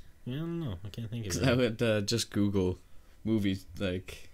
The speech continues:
Speaker 2: li-,
Speaker 1: Movie
Speaker 2: it's not
Speaker 1: trilogies?
Speaker 2: trilogy, it's, like, movie, some series, movie series, and then I would just <laughs> go through and watch 'em all. Like, I was, had a lot of free time on my hands. I wasn't doing this.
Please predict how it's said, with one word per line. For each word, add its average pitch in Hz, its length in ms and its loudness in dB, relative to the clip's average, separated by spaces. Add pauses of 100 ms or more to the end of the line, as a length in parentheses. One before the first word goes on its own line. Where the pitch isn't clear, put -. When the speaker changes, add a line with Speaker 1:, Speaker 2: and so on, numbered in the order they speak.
(120)
Speaker 2:
li-, 95 120 -2
Speaker 1:
Movie 107 200 0
Speaker 2:
it's 139 200 4
not 165 160 4
Speaker 1:
trilogies? 113 140 2
Speaker 2:
trilogy, 98 540 6
it's, - 180 -2
like, 92 360 -4 (840)
movie, 98 540 2
some - 380 -4 (720)
series, 101 640 2
movie 110 180 0
series, 95 580 0 (420)
and 104 160 0
then 95 120 0
I 98 120 2
would 98 120 0
just 104 240 -2
<laughs> - 20 -10
go 131 220 6
through 107 240 -2
and 104 100 -2
watch 101 240 -4
'em 104 120 -2
all. 123 260 2 (1200)
Like, - 300 -6 (1000)
I 101 60 -2
was, 101 340 0
had 107 140 0
a 110 60 0
lot 113 160 2
of 117 80 -2
free 123 140 2
time 123 220 0
on 120 80 2
my 90 80 2
hands. 87 220 -2
I 90 40 -2
wasn't 98 300 0
doing 101 280 2
this. 110 400 0